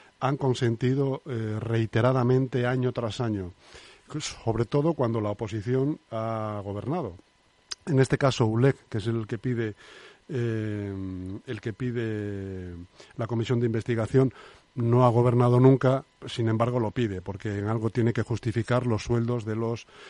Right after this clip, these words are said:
de los señores, eh, que integran este partido.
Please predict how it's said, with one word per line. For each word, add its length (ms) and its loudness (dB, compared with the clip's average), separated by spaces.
de 160 -4
los 260 -2
señores, 600 -2
eh, 580 -6
que 100 -2
integran 460 0
este 180 -4
partido. 460 -8